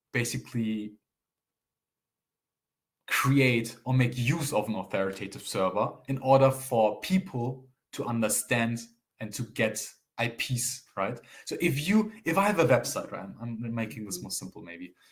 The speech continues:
If I have a website, um, let's call nice networks dot com,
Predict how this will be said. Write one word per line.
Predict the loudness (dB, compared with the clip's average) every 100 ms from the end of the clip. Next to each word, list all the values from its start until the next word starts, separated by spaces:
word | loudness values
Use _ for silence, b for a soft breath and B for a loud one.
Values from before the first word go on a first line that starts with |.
| b
If | 6
I | 8
have | 8
a | 6 4
website, | 4 0 -2 -4 -12 _ _ _
um, | -14 -6
let's | -6 -2
call | 2 2
nice | 4 4 2 -2
networks | -2 -2 -4
dot | -8 -4
com, | -2 -2 -4